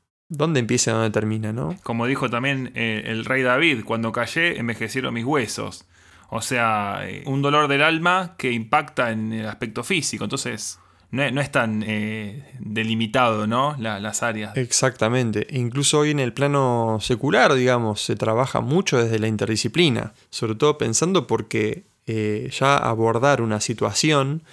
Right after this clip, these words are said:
Speaker 1: por ejemplo, de salud mental, en el hospital donde yo trabajo, eh, se trabaja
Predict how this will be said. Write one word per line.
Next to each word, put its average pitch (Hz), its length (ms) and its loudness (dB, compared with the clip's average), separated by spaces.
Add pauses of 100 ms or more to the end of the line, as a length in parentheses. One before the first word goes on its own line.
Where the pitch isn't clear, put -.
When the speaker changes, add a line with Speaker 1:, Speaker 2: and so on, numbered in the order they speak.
(140)
Speaker 1:
por 110 100 -2
ejemplo, 117 320 0
de 107 60 4
salud 113 260 2
mental, 123 460 2
en 107 140 -2
el 107 120 0
hospital 113 280 -2
donde 120 120 0
yo 120 140 -2
trabajo, 135 640 2 (300)
eh, 127 100 0
se 113 140 -2
trabaja 117 800 0